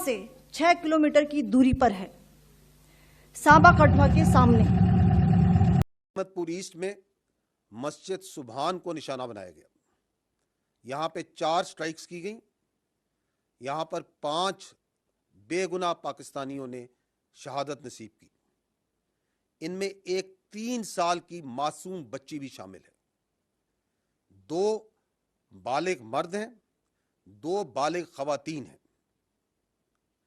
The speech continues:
Speaker 2: اکتیس یہاں پہ معصوم شہری انجرڈ ہوئے ہیں، زخمی ہیں، جن میں پچیس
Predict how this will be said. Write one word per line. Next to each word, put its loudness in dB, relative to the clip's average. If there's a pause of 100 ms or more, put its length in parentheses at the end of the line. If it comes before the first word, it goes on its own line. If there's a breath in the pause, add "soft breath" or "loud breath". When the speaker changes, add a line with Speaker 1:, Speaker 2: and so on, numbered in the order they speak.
(300)
Speaker 2:
اکتیس -10
یہاں -4
پہ -10
معصوم -8
شہری -14 (600)
انجرڈ -6
ہوئے -20
ہیں، -20 (360)
زخمی -12
ہیں، -20 (1040)
جن -12
میں -6
پچیس -14